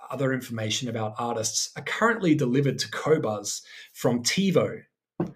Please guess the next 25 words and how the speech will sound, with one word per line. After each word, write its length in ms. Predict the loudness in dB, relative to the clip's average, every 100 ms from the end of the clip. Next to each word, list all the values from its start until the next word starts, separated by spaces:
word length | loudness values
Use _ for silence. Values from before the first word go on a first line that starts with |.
| _ 2
which 240 | 4 6
is, 400 | 6 4 2 -4 2
for 120 | 4
anyone 260 | 6 4 4
that 100 | 2
remembers, 500 | 4 4 4 0 -2
TiVo 360 | 0 6 6
is 120 | 6 0
the 60 |
company 420 | -4 -4 -2 -2 -2
that 160 | -6
pioneered 800 | -4 -2 0 -2 -4 -4 -6 -8
the 60 | -6
Magic 440 | 0 2 2 -2
T 200 | -2 0
V 140 | 0 -2
recording 500 | -2 -2 0 0 0
box 300 | -2 -2 -6
that 140 | -8
would 160 | -10 -8
record 380 | -2 0 0
multiple 380 | 2 -2 -2 -8
channels 440 | -6 -6 -4 -6 -4
for 240 | 0 0
you 180 | 0